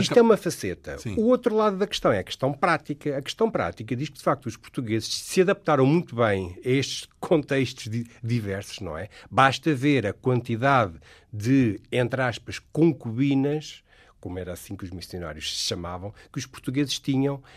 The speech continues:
Speaker 1: em tudo o que era feitoria e fortaleza na Ásia e na, na, e
Speaker 2: E
Speaker 1: no
Speaker 2: tinham,
Speaker 1: Brasil.
Speaker 2: tinham concubinas, assim, dessa forma?
Speaker 1: Tinham, tinham,
Speaker 2: Harens,
Speaker 1: tinham,
Speaker 2: é
Speaker 1: tinham.
Speaker 2: isso?
Speaker 1: Harens, não.
Speaker 2: Quais?
Speaker 1: Isso,
Speaker 2: Sim,
Speaker 1: isso
Speaker 2: mas
Speaker 1: é uma
Speaker 2: pronto.
Speaker 1: imagem romanceada,
Speaker 2: Sim.
Speaker 1: não é? De, de, mas tinham, tinham, tinham várias mulheres e, portanto, os missionários, por exemplo, quando chegam a Malaca, ficam escandalizados, porque dizem que há homens que têm quatro e cinco mulheres aqui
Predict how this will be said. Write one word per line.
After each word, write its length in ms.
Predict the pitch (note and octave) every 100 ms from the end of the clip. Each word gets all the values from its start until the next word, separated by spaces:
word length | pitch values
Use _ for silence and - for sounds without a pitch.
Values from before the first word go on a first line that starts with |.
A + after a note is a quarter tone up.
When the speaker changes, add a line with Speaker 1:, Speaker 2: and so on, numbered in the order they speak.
| -
Speaker 1:
em 140 | B2 B2
tudo 240 | C3 B2+
o 20 |
que 140 | B2+ B2+
era 160 | B2+
feitoria 380 | B2+ B2+ A#2 A#2+
e 20 |
fortaleza 500 | A2+ - A2 A2+ A2
na 200 | A2 G#2+
Ásia 340 | A2+ G#2 A2+ A2+ - _ -
e 80 | A2
na, 220 | G#2+ G#2 - G#2+
na, 140 | G#2 - -
e 60 | B2
Speaker 2:
E 20 |
Speaker 1:
no 80 | A#2
Speaker 2:
tinham, 40 |
Speaker 1:
Brasil. 380 | B2+ A#2+ A#2+ G#2
Speaker 2:
tinham 220 | E3+ F3
concubinas, 680 | E3 E3 - A#2 B2+ G#3 -
assim, 380 | B2+ - A2 G3
dessa 320 | F3+ C3 C#3
forma? 320 | - G#2+ D3+
Speaker 1:
Tinham, 140 | A2 G#2+
tinham, 180 | A#2+ C#3
Speaker 2:
Harens, 440 | C#3 C3 D#3 G#3+
Speaker 1:
tinham, 80 | G#3+ A#2+
Speaker 2:
é 40 |
Speaker 1:
tinham. 80 | C3+
Speaker 2:
isso? 300 | G3 A#3+ F#3 - - -
Speaker 1:
Harens, 380 | D3+ G#2+ B2+ B2
não. 80 | A2
Speaker 2:
Quais? 200 | D3+ G#2
Speaker 1:
Isso, 100 | -
Speaker 2:
Sim, 80 | A3+
Speaker 1:
isso 100 | A#2+
Speaker 2:
mas 60 | G#3
Speaker 1:
é 40 |
uma 60 | F3+
Speaker 2:
pronto. 80 | C#3+
Speaker 1:
imagem 320 | D#3 C#3+ D3+
romanceada, 680 | B2 C3 C3+ - A#2+ A2+ G#2+
Speaker 2:
Sim. 60 | G2+
Speaker 1:
não 100 | G#2+
é? 80 | A2+
De, 180 | G#2+ G2
de, 120 | G#2 - - -
mas 160 | D3
tinham, 340 | - F3 D3 C3
tinham, 400 | D3 B2+ A2 F#2+
tinham 340 | - G#2+ F#2
várias 320 | F#2+ G2 A#2
mulheres 360 | C#3+ A#3+ B3+ D#3
e, 60 | B2
portanto, 560 | A#2 - B2+ - B2+
os 160 | - D#3+
missionários, 520 | E3+ - D#3+ D#3 C3+
por 100 | -
exemplo, 220 | C3 C#3 B2+
quando 220 | D3 -
chegam 260 | B2+ C3
a 40 | C3
Malaca, 420 | C3 C#3 D3 C#3
ficam 240 | D3+ D3+
escandalizados, 720 | D3 - D3+ D#3+ F3 G3 G3+
porque 140 | - A#2+
dizem 160 | B2+
que 80 | B2+
há 80 | C3+
homens 300 | D3+ D#3+ D#3
que 80 | -
têm 160 | D#3+
quatro 340 | D3+ E3+ E3+ C#3+
e 40 |
cinco 240 | - D#3+ -
mulheres 360 | D#3 E3 D3 D3+
aqui 400 | D#3 F3 G3+